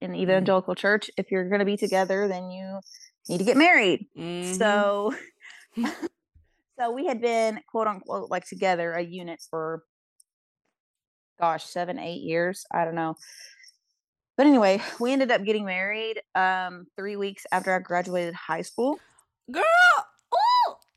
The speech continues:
Speaker 2: <laughs>
Speaker 1: I know, and I cringe even saying that because it's like, ew, that's so weird. But
Speaker 2: Well,
Speaker 1: I
Speaker 2: it's
Speaker 1: don't
Speaker 2: weird in
Speaker 1: know.
Speaker 2: the age of the internet. <laughs>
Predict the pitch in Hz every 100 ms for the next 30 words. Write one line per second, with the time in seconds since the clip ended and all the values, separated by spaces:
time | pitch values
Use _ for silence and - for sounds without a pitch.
0 | - 415 - - - - - _ _ _
1 | _ 208 226 220 190 214 220 233 - 240
2 | 262 320 320 - 226 220 202 - 196 190
3 | 175 165 147 175 - 185 180 175 175 170
4 | 160 - _ _ - 202 180 180 170 -
5 | - - 185 185 180 165 - _ _ _
6 | 165 170 165 156 160 - _ _ _ _
7 | _ _ - 180 185 180 175 - - _
8 | _ _ _ _ _ _ _ _ _ _
9 | _ - 359 311 285 - 359 330 240 202
10 | 185 180 156 156 139 104 92 - -